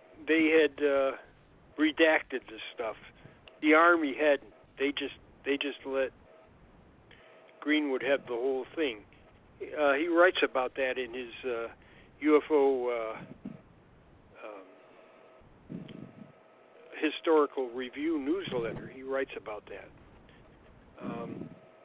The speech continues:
so these, the, the people at the Truman Library was, still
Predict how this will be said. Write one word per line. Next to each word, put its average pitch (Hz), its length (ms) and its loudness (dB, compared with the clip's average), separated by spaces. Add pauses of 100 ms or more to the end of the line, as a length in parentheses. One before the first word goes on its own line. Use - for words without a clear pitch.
(1400)
so 123 220 -4
these, 123 160 -6 (240)
the, 143 260 2 (500)
the 135 60 -2
people 175 380 2
at 151 80 2
the 147 180 0
Truman 160 360 4
Library 151 480 4
was, 135 180 -2 (260)
still 180 200 6